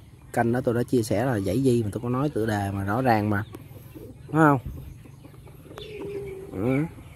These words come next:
Rồi bạn dòm lại đi, bạn bán gà á. Rồi bạn có nói gà bạn dễ đẹp không? Không chơi giải di, nói dễ đẹp làm gì? Nói gà tôi dễ xấu á. Mà tôi đâu có chia sẻ riêng về một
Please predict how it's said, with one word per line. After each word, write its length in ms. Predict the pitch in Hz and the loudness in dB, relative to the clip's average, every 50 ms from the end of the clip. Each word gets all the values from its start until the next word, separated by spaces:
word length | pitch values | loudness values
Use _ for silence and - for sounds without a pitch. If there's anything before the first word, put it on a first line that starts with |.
| - - - - - - - - - - - - - - - | -16 -16 -16 -14 -14 -14 -16 -16 -16 -18 -18 -18 -16 -6 -2
Rồi 140 | 107 110 | 2 2
bạn 180 | 113 117 113 120 | 4 4 4 6
dòm 200 | 123 117 117 120 | 6 6 6 4
lại 180 | 120 92 90 120 | 4 4 4 4
đi, 100 | 131 131 | 4 2
bạn 180 | 127 104 110 | 2 2 2
bán 180 | 131 139 160 156 | 2 2 4 4
gà 260 | 143 123 110 110 110 | 4 4 4 4 4
á. 160 | 117 131 147 151 - - - - - - - - - 784 - - - - - - - - - - - - - - - | 4 2 -2 -4 -8 -12 -18 -18 -18 -18 -18 -18 -16 -16 -16 -16 -16 -16 -16 -18 -18 -16 -18 -18 -18 -18 -18 -8 -2
Rồi 100 | - 107 | 0 2
bạn 160 | 110 107 117 | 2 4 4
có 80 | 135 151 | 6 6
nói 200 | 156 160 170 151 | 6 6 6 6
gà 160 | 135 120 113 | 6 6 6
bạn 200 | 113 101 110 107 | 4 2 2 2
dễ 120 | 117 147 | 2 4
đẹp 180 | 147 120 104 104 | 4 4 4 4
không? 200 | 127 127 123 120 - - - - - - - - - - | 2 0 0 -2 -6 -12 -16 -18 -18 -18 -20 -20 -8 -4
Không 160 | 127 143 147 | -2 2 4
chơi 120 | 147 135 | 4 6
giải 120 | 131 143 151 | 6 6 8
di, 160 | 147 143 147 | 8 8 8
nói 160 | 151 170 165 | 8 6 6
dễ 100 | 151 156 | 6 6
đẹp 160 | 143 120 110 | 6 4 4
làm 180 | 110 113 135 156 | 2 2 2 4
gì? 180 | 139 120 117 131 139 | 2 2 2 2 2
Nói 140 | 143 151 143 | 2 2 4
gà 140 | 127 117 | 4 4
tôi 200 | 110 - 139 135 | 4 6 4 4
dễ 80 | 120 131 | 4 4
xấu 240 | 143 175 170 185 202 | 6 8 8 8 8
á. 180 | 233 233 226 233 - - - - - - - - - - - - - - - - - - - - - - - - - - - - - - - - - - - - - - - - - - - - | 6 4 0 -2 -4 -10 -20 -20 -20 -20 -20 -20 -20 -20 -20 -20 -20 -20 -20 -20 -20 -20 -20 -20 -20 -20 -20 -20 -20 -20 -20 -18 -18 -16 -16 -14 -12 -12 -12 -12 -12 -14 -14 -14 -14 -10 -2 0
Mà 100 | 113 120 - | 2 4 8
tôi 120 | 143 151 | 8 8
đâu 120 | 151 151 147 | 10 8 8
có 120 | 165 175 | 6 6
chia 160 | - 160 151 | 8 6 6
sẻ 200 | 139 135 117 151 | 8 6 6 6
riêng 280 | 160 160 151 147 147 139 | 8 8 8 8 6 6
về 100 | 139 131 | 4 4
một 140 | 127 123 | 4 2